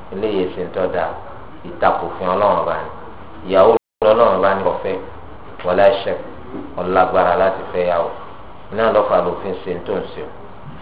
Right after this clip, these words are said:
Kò, kò sì sí tàbí ṣùgbọ́n kó o tún lágbára láti fẹ́ yàwó, torí kó ojoojúmọ́ lọ máa jẹun. Oúnjẹ èèyàn kan, ó sì wá nu súnà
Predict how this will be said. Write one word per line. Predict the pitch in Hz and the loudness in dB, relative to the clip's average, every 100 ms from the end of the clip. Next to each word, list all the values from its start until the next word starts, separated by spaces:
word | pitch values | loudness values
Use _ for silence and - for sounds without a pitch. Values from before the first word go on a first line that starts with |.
| - - | -16 -12
Kò, | - 95 | -6 -6
kò | 98 | -6
sì | 92 90 | -8 -10
sí | 143 | -4
tàbí | 143 110 - | 6 6 6
ṣùgbọ́n | 120 107 90 82 - - - - - - | 0 -4 -4 -6 -8 -12 -14 -14 -14 -2
kó | 113 | -2
o | |
tún | 101 113 | 0 0
lágbára | 110 110 110 104 101 | 6 6 8 6 6
láti | 117 - - | 6 2 -2
fẹ́ | 110 110 | 0 6
yàwó, | 107 - - - - - - | 6 6 2 -8 -12 -12 -10
torí | - 110 | -4 -2
kó | 120 | 0
ojoojúmọ́ | 113 117 104 110 117 113 | 0 0 -4 -2 2 4
lọ | 95 92 | 4 4
máa | 90 87 | 0 -2
jẹun. | - 85 - - - - - | -2 -2 -2 -10 -14 -14 -12
Oúnjẹ | - 127 120 104 | 0 0 0 -2
èèyàn | 98 92 87 - | -2 -2 -4 -2
kan, | 104 98 - - - | 0 2 -2 -12 -12
ó | - | -8
sì | 123 107 | -4 2
wá | 95 98 | 2 2
nu | 95 | -2
súnà | 101 113 101 | -4 -4 -2